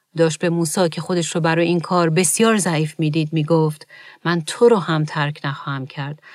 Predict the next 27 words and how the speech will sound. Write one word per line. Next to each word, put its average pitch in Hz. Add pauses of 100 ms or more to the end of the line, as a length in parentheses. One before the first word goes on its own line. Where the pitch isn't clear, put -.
(260)
و 156
هر 180
آنچه 170
رو 156
که 151
در 156
این 160
خدمت 156
نیاز 170
داشته 165
باشی 208 (440)
برات 160
فراهم 143
خواهم 151
کرد." 160 (720)
و 170
این 160
نشون 170
می‌ده 156
که 156
عیسی 165
هم 143 (520)
که 160
همون 170
من 170
هستم 165
عظیمه، 147